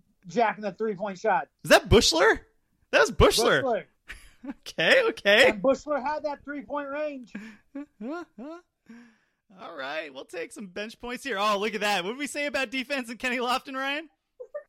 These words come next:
Speaker 2: I
Speaker 1: What
Speaker 2: don't
Speaker 1: is
Speaker 2: know what that
Speaker 1: happening?
Speaker 2: was, but I'll take it, baby. All right. Cat's on the
Speaker 1: What
Speaker 2: board.
Speaker 1: is happening?
Speaker 2: Buechler, the human lightning rod.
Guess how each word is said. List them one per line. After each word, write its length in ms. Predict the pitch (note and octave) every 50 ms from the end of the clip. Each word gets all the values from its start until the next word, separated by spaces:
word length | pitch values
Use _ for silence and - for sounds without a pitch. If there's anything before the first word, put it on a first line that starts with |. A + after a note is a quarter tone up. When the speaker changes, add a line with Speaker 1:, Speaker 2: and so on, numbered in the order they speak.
| _ _ -
Speaker 2:
I 60 | G#4+ G4 - -
Speaker 1:
What 1400 | F4+ F4 E4 E4+ - G4 G4 - - A#4 - _ _ _ _ _ _ _ _ _ _ _ _ - F3 G3 C4
Speaker 2:
don't 120 | C#4 D4 C#4
Speaker 1:
is 40 |
Speaker 2:
know 80 | C#4+ C#4
what 160 | D4+ D4 D4+
that 160 | D#4 C#4+ C#4+
Speaker 1:
happening? 100 | C#4 C#4
Speaker 2:
was, 220 | C#4+ D4+ D4+ D4+ A#3
but 100 | C4+ D4
I'll 140 | C#4+ C#4+ C#4
take 240 | - - F4 F4
it, 100 | D#4 D4+
baby. 300 | B3 C4 B3 A#3 A3 G3+
All 160 | G#3 C4 D#4+ D#4+
right. 320 | D#4 C#4 - G3 F3 E3 _ _ _ _ _ _ _ -
Cat's 240 | F4 D4+ D#4 D4+
on 100 | F4 E4
the 80 | D4+ C#4
Speaker 1:
What 80 | C#4 D4
Speaker 2:
board. 240 | C#4 A#3 F#3 D#3
Speaker 1:
is 80 | D4 G#3+
happening? 540 | A3+ C4+ C4+ C4 B3+ - B3 B3 A#3 G#3 F#3+ _ - C4+ D4+ C#4+ A3+ - - - - - _ _ _ _ _ _ _ _ _ -
Speaker 2:
Buechler, 580 | - G4 F#4 C#4+ D#4+ E4 D4 B3 G3+ F3 E3 -
the 100 | C#4 C4
human 300 | C#4 D#4 F4 F4 F4 D#4+
lightning 320 | D#4 D#4 D4+ C4+ C#4 C4+
rod. 380 | B3+ A#3+ A3+ G3+ F3 D3 C3